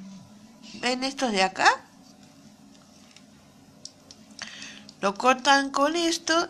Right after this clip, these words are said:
y con esto hacen, ¿ven? Los ojitos.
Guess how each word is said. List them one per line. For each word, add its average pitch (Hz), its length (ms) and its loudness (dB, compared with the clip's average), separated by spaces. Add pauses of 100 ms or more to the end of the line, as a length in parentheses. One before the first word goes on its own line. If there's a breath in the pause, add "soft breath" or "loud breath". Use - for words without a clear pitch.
y - 80 -6
con 294 240 -4
esto 349 340 4
hacen, 339 480 4 (640)
¿ven? 240 320 -6
Los 220 280 0
ojitos. 202 920 -4